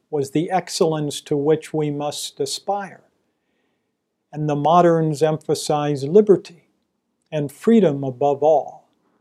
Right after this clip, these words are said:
Well, in the Redeemer of man, in Jesus Christ, we learn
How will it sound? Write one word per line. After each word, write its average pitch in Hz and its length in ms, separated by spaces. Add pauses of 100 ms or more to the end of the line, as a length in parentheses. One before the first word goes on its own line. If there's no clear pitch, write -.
(540)
Well, 165 120
in 202 240
the 190 100
Redeemer 165 640
of 139 160
man, 151 400
in 139 180
Jesus 147 460
Christ, 147 560
we 147 180
learn 180 440